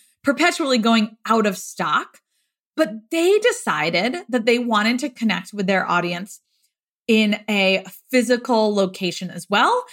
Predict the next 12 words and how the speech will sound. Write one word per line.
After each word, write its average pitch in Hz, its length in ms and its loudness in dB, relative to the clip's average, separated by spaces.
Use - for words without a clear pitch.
And 226 160 4
they're 220 120 4
now 196 440 4
pursuing 185 720 -6
wholesale 170 600 -6
accounts. - 500 -12
I 262 80 4
also 302 240 0
think 370 160 -4
about 240 180 0
Hungry 285 400 0
Root, 180 220 -2